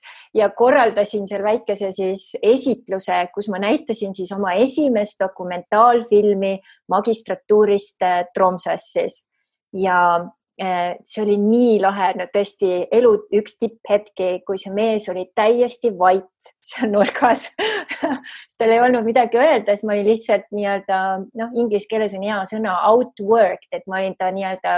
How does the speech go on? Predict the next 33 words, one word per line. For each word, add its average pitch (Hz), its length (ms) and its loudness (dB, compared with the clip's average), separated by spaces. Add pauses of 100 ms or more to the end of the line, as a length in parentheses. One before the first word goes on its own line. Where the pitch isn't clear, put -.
üle 247 320 2
töötanud 233 560 0 (360)
ja 180 180 2 (340)
põhimõtteliselt, 202 720 -2
äh, 170 280 0
siis, 175 520 -10
äh, 165 320 -8 (520)
tõestanud, 175 600 0
et 160 160 -8
see, 185 240 -4
mida 170 240 -4
ta 170 220 0
ütles, 196 340 0
et 170 160 -10
see - 80 -4
oli 165 160 -2
täiesti 170 480 0
vale. 170 300 0 (440)
Ja 175 60 -6
sinu, 311 320 0 (220)
sinu 302 340 0
elus 262 320 4
on 202 80 -10
selliseid 226 400 0
näiteid 202 460 -2
palju. 190 460 2
Üks, 254 360 -2
äh, 196 360 -2
mida 196 200 -4
ma 196 80 -4
mäletan 226 480 -2
koolituse 233 480 2
ajast, 202 540 -2